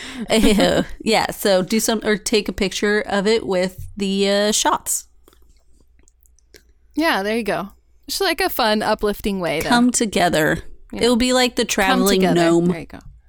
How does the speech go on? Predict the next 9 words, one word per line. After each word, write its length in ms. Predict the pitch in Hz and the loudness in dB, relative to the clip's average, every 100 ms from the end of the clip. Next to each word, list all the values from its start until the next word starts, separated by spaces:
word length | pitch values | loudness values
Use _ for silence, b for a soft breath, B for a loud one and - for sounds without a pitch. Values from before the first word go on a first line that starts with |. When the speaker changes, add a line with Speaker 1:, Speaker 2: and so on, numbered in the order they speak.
| - - _ _ _ _ _ _ _ _ _ _ _ | -20 -20 _ _ _ _ _ _ _ _ _ _ _
Speaker 2:
Right. 260 | 285 254 - _ _ _ - - - - | -4 -4 -6 _ _ _ -20 -20 -18 -2
Or 140 | 233 | 0
the 160 | 220 214 | 2 2
Pants, 480 | - 233 220 254 - | 2 2 2 0 0
those, 200 | 220 196 | -2 -2
that 240 | 214 196 - - | -2 -2 -4 0
Pants 320 | - 180 180 | 2 4 2
Speaker 1:
Yeah. 60 | |
Speaker 2:
movie. 360 | 247 247 269 | 0 2 0